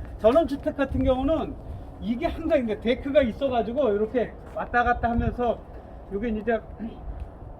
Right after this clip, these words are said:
테이블 하나 딱 놓고 앉아서 이렇게 밖에 보면서 커피 한 잔 하는 거 뭐 이런 것도 상당히 괜찮을 것 같아요. 자, 요 주변은 이제 요 들어오는 입구거든요. 입구에서 이렇게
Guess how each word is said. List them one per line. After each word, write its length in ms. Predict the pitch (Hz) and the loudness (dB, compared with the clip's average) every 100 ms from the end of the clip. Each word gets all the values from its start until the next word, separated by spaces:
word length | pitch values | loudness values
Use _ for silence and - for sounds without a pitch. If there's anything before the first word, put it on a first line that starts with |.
| - - | -14 -6
테이블 320 | 302 254 269 | -4 0 0
하나 200 | 262 254 | 0 -2
딱 160 | 269 | 0
놓고 580 | 233 196 - 254 175 - - | 2 0 4 4 4 -2 -4
앉아서 420 | 190 214 220 233 | 0 2 2 2
이렇게 220 | 202 226 | 2 0
밖에 320 | 214 202 - | -2 -2 -2
보면서 720 | 226 185 208 208 196 196 196 - - - - - | -2 2 4 4 4 2 0 -2 -6 -4 -2 0
커피 240 | - 330 302 | 0 0 0
한 140 | 269 | 0
잔 160 | 247 233 | 0 2
하는 200 | 220 214 | 2 2
거 120 | 208 | 2
뭐 120 | 190 | 2
이런 220 | 214 294 302 | 2 2 2
것도 160 | - - | 0 0
상당히 300 | 294 285 247 | -2 0 0
괜찮을 380 | 202 196 247 208 | -2 -2 -6 -6
것 100 | 170 | -6
같아요. 260 | 147 - - - - - - - - - - - | -6 -4 2 6 6 6 -4 -14 -16 -16 0 8
자, 160 | 196 | 10
요 80 | 247 | 8
주변은 640 | 262 226 311 294 302 262 143 - - - - | 6 6 8 10 8 8 2 -6 -10 -10 4
이제 180 | 214 254 | 8 8
요 80 | 247 | 8
들어오는 420 | - 294 330 311 | 8 10 10 10
입구거든요. 640 | 214 - 285 262 220 233 254 | 8 6 8 8 8 6 6
입구에서 600 | 202 - 269 277 262 240 | 4 2 8 8 8 6
이렇게 640 | 208 226 233 - 220 285 | 8 8 8 8 8 8